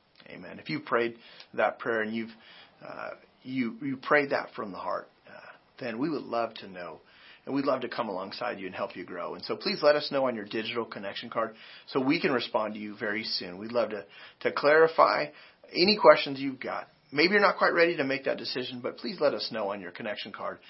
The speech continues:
so we can follow up with you. The second thing is this. Come back to explore Christianity further.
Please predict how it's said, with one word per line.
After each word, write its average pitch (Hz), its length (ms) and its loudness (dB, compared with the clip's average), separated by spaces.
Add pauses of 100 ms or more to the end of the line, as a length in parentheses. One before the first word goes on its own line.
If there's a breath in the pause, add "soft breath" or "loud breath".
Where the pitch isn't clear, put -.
(280 loud breath)
so - 140 -6
we 117 140 -2
can 117 120 -12
follow 101 260 2
up 92 80 -8
with 101 100 -14
you. 95 140 -10 (320 loud breath)
The - 80 2
second 220 400 2
thing 180 160 -2
is 147 160 -2
this. 117 260 -6 (100)
Come 202 280 0
back 123 400 2 (800 loud breath)
to 123 100 -2
explore 104 400 -2
Christianity 92 720 -8
further. 82 320 -8